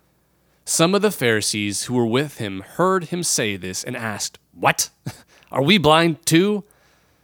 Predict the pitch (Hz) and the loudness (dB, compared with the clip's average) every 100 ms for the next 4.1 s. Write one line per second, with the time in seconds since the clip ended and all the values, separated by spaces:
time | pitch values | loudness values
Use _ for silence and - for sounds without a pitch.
0 | _ _ - 123 156 165 - 117 104 - | _ _ -6 0 2 2 2 2 0 2
1 | 180 156 165 208 202 127 139 160 131 120 | 0 2 0 0 0 2 2 4 2 0
2 | 135 104 95 98 120 147 156 151 160 175 | 2 0 -4 -8 -4 0 0 0 -2 -2
3 | 117 127 139 - 131 - - - 110 80 | -4 -2 -2 0 -4 -4 -4 -4 -4 -8